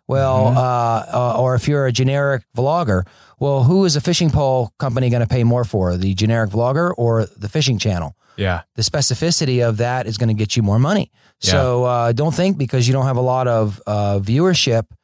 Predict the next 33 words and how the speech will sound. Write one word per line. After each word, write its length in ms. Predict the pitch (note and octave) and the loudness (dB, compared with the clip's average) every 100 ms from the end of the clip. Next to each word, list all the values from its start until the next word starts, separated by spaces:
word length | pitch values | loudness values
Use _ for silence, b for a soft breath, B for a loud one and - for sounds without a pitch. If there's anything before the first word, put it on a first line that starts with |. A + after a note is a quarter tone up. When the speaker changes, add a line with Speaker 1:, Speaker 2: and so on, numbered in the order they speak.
| _ _ - | _ _ -4
Speaker 1:
that, 420 | B2 A#2+ A2+ - | -2 -2 -4 -2
you 120 | B2+ | 0
know, 80 | A2+ | 2
you 180 | A#2+ B2 | 2 0
can't 240 | C#3+ B2+ | 0 0
make 140 | B2+ B2 | 0 0
a 40 | |
living 340 | B2 D#3 C3+ | 0 2 0
at 140 | F2+ F2+ | 0 0
it. 40 | |
I 60 | G#2 | 0
know 140 | C3 | 0
people 380 | - C3+ C3 A#2+ | 2 0 0 0
with, 220 | A2 - - _ _ _ B2+ | 0 -2 -10 _ _ _ -2
you 100 | B2+ | 0
know, 100 | B2 | 0
only 120 | B2+ | 0
getting, 160 | C3 | -2
like, 140 | B2+ A2 | -2 -2
thirty 220 | C3+ C3 | 0 0
thousand, 640 | C#3+ C3 B2 B2 A2+ G2+ - _ _ _ _ A2+ | 0 -2 2 2 2 -2 -8 _ _ _ _ -6
uh, 100 | A#2 | -2
thirty 180 | D#3+ D3 | -2 0
thousand 260 | D3 B2+ | 0 0
followers. 720 | - C#3+ F3 A#2+ B2 B2 - - | 0 0 0 0 0 0 -4 -4
Uh, 520 | A#2 A#2+ A#2 A#2 A#2 | -2 0 0 0 0
they're 120 | G#2+ B2+ | 0 0
making 180 | C3 B2 | 0 0
a 40 | |
full-time 340 | C3+ C#3+ C3+ | -2 -2 0
living 240 | C#3 G#3 F#3 | 2 2 0
at 80 | - | -2
that. 200 | C2 | -6